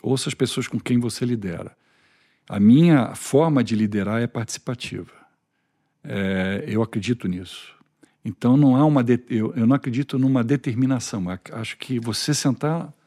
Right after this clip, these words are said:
à mesa com pessoas mais jovens e que têm muito a te ensinar também, é uma troca de experiência que é, f-,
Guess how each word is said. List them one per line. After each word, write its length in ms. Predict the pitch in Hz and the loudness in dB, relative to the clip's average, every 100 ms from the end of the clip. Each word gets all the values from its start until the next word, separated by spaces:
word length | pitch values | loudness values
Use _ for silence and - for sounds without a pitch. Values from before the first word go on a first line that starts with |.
| _ _ _ | _ _ _
à 80 | 120 | 2
mesa 400 | 127 135 135 107 | 6 8 6 2
com 160 | - 117 | -4 -4
pessoas 840 | - 113 - 147 139 104 90 - - _ _ _ _ | -2 -2 2 4 6 4 0 -10 -18 _ _ _ _
mais 300 | - 113 180 | -4 0 0
jovens 680 | 117 135 127 92 92 90 - _ _ - | 0 0 0 -2 -6 -10 -14 _ _ -10
e 80 | - | -8
que 180 | - 120 | -6 -4
têm 280 | - 143 | 4 6
muito 320 | 127 123 151 131 | 8 8 6 2
a 40 | |
te 120 | - | 0
ensinar 360 | 127 - 113 107 | -2 0 -2 -4
também, 560 | - 139 127 104 113 127 _ _ _ _ _ _ _ _ - | 0 2 4 4 2 -2 _ _ _ _ _ _ _ _ -8
é 160 | 135 | -2
uma 160 | 120 160 | 2 0
troca 360 | 160 117 123 123 | 0 -4 -4 -6
de 60 | |
experiência 580 | - 127 120 107 113 123 | -6 -4 -2 -2 -4 -8
que 260 | - - 123 | -8 0 0
é, 60 | |
f-, 320 | 131 - - | 0 -8 -20